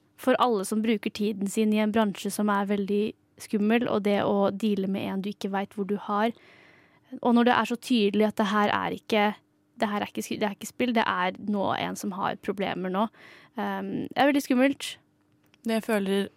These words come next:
Speaker 2: som gjorde at det på en måte, eh, ikke var greit, men jeg synes det er veldig imponerende hvordan Jim prater om dette i dag.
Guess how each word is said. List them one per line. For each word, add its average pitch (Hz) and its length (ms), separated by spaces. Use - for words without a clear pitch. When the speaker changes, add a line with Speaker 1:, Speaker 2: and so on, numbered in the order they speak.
Speaker 2:
som 180 880
gjorde 196 300
at - 160
det 202 100
på 208 120
en 208 80
måte, - 140
eh, 185 220
ikke 196 220
var 175 180
greit, 190 500
men 202 340
jeg 202 140
synes 196 180
det - 100
er 190 120
veldig 190 180
imponerende 180 400
hvordan 180 400
Jim 180 240
prater 175 400
om 175 100
dette 170 360
i 196 80
dag. 214 320